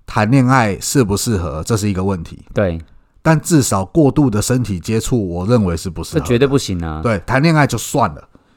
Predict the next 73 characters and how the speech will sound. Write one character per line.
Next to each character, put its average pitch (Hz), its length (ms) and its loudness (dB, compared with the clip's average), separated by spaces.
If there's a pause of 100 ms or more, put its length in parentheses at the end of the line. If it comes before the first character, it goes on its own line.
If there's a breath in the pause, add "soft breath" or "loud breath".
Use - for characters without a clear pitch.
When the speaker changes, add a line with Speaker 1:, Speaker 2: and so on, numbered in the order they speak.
(360 soft breath)
Speaker 1:
但 139 160 0
是 127 220 2
接 131 320 2
吻 101 260 2
或 127 240 2
者 90 140 0
是 101 340 -2 (680)
讲 95 200 -2
大 117 220 2
一 110 60 0
点 95 180 -2
啦， 78 140 -10
性 117 200 0
行 92 200 -4
为， 82 100 -2
Speaker 2:
嗯， 85 40 -4
嗯， 87 180 -4
嗯， 87 100 -10
对。 78 400 0
Speaker 1:
这 131 100 -2
个 113 140 2
其 90 140 -6
实 85 100 -4
不 80 100 -4
太 90 160 2
OK。 80 400 -4
Speaker 2:
这 127 100 -6
绝 110 200 -2
对 139 140 6
超 123 240 2
出 120 200 -2
了 104 60 2
那 107 140 0
个 98 180 0
范 98 300 2
围。 78 220 -6
Speaker 1:
对， 78 60 -12 (200)
我 147 160 6
们 202 360 4
学 170 240 2
校 208 160 2
的 165 120 6
教 160 260 4
育 151 80 4
其 117 160 -2
实 110 280 -2
缺 - 360 2
乏 92 260 0
一 95 60 -2
个 95 140 -2
部 117 180 0
分， 95 180 0
就 95 140 0
是 92 140 -2
说 87 340 -4 (360 loud breath)
让 139 180 4
学 104 200 2
生 110 220 4
认 110 180 6
知 92 140 -2
到 92 220 2
谈 92 340 0
恋 123 220 4
爱 117 120 4
他 104 160 0
应 104 160 0
该 101 120 2
要 98 180 2
负 113 260 -2
起 80 280 -8
的 78 400 -4
责 80 280 -6
任。 87 200 -2